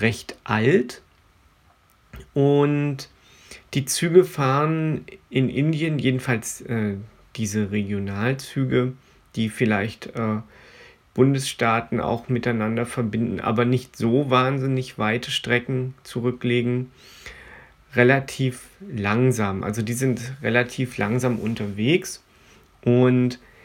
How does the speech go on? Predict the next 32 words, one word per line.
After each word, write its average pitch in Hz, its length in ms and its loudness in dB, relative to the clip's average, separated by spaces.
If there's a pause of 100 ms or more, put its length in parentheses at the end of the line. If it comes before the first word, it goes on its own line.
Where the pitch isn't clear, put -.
(200)
in 131 160 2
diesen 156 340 2
Zügen 160 580 -2 (380)
gibt 131 220 -4
es 151 120 0
auch 110 220 0
keine 120 320 0
Fenster. 123 840 -2
Also 117 360 0
man 107 320 0
muss 123 160 0
sich 139 120 -8
das 123 200 -6
so 123 140 0
vorstellen, 120 720 0
dass 107 340 -4 (500)
dieses, - 540 -2 (720)
dieser 110 420 -4
Zug, - 640 -4
äh, 110 160 2 (220)
diese 101 380 -4 (200)
Wagen 120 460 2
so 123 180 4
aufgebaut 104 680 0
sind 104 240 -2
wie 104 80 -4
bei - 160 -4
uns. 202 340 4
Also 135 180 2
man 120 260 0
hat 120 180 -6
auch 117 280 -2